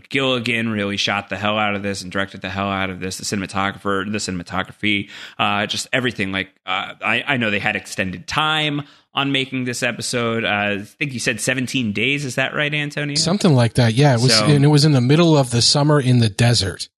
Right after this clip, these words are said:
Speaker 1: Yeah, you know, a real effort went into this one, and, uh, maybe it doesn't quite live up to it for everybody, but for me,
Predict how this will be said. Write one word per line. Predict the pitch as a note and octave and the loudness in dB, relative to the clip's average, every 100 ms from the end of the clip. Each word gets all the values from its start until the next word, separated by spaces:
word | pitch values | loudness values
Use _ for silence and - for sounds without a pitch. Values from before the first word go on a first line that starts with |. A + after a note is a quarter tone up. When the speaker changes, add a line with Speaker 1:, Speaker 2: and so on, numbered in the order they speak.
| - | -8
Speaker 1:
Yeah, | A2 G2+ G2+ | -4 0 2
you | A#2+ | 2
know, | F3 | 0
a | E3 | 0
real | C#3+ G3 D3+ | 0 0 0
effort | B2 B2+ - | 0 -4 -4
went | G#2 G#2 | -2 -2
into | G2+ | -4
this | - F#2 | -6 -6
one, | G2 F#2 | -6 -8
and, | F#2 F#2 | -8 -8
uh, | - G2 F#2+ F#2 | -4 -2 -2 -4
maybe | B2 C3 C#3 C3 | -4 -2 0 -2
it | - _ _ | -4 _ _
doesn't | B2 A#2+ A2+ | -4 -4 -2
quite | A2 G#2 - - | -2 -2 -4 -12
live | A2 A2+ G#2 | -4 -2 -2
up | F#2+ | -4
to | G#2+ | -4
it | F#2 | -4
for | G2 | -4
everybody, | F2+ F2 E2+ E2 F2 - | -4 -6 -8 -10 -12 -10
but | G#2+ F#2+ | -8 -4
for | G2+ | -2
me, | G2+ G2+ F#2+ F#2+ | 0 0 -2 -4